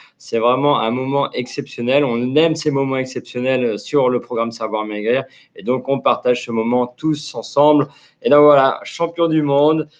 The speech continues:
deux mille dix-huit, vingt ans après. Bravo à toute l'équipe et vraiment, euh,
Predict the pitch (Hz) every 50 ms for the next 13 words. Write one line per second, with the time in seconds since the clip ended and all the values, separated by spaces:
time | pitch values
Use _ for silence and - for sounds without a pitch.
0 | _ _ _ 110 139 156 156 160 160 143 135 147 135 123 127 147 160 160 160 113
1 | 113 143 156 147 151 - 143 123 120 - - - 131 139 143 143 - _ _ _
2 | _ - 107 123 131 135 135 127 131 151 156 156 131 123 - - 160 165 - 131
3 | 135 120 - - 151 156 151 151 - 113 107 107 110 107 107 107 98 104 117 120
4 | 123 127 127 131 131 123 110 78